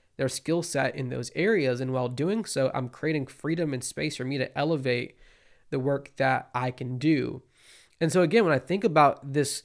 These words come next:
journey in the context of sprints, I can sprint in this, you know, uh, ability to execute,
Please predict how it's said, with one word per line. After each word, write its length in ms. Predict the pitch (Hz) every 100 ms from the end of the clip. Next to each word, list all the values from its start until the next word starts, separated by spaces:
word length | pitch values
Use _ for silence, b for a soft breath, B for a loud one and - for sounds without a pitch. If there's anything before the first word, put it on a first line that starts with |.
| b b -
journey 480 | 123 143 180 185 139
in 120 | 131
the 60 | 123
context 640 | - 151 165 160 147 -
of 180 | 127 123
sprints, 680 | - - 196 220 147 - - b b b b -
I 120 | 175
can 160 | 185 170
sprint 440 | - - 202 190 -
in 180 | 160
this, 340 | 156 151 - -
you 100 | 143
know, 340 | 143 139 - -
uh, 480 | 98 85 95 117
ability 360 | 139 131 151 160
to 140 | 135
execute, 640 | 160 - 151 - 143 135